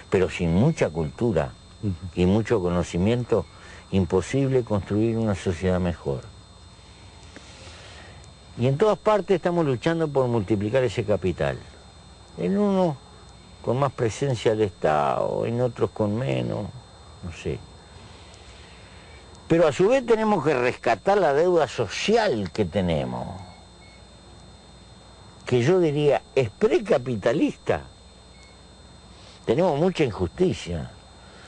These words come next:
Speaker 1: tenemos mucha hambre, mucha diferencia, mucha gente que no llegó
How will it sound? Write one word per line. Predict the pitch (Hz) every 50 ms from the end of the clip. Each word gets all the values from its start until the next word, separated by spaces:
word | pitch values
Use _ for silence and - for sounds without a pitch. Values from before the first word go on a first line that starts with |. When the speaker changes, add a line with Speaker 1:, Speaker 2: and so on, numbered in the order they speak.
| - - - - 95
Speaker 1:
tenemos | 92 104 127 131 123 117
mucha | 135 143 113 - 117 104 107 127 135
hambre, | 127 110 98 95 92 90
mucha | 98 117 113 - - 107 92 85 - - - - - - - - - -
diferencia, | 95 92 107 107 87 - - 98 107 135 151 139 113 90 - 104 95
mucha | 101 131 143 127 - 117
gente | - 113 143 151 139 151 123
que | 107 101
no | 104 123 139
llegó | 127 104 98 110 101 104 135 165 170 135 107 87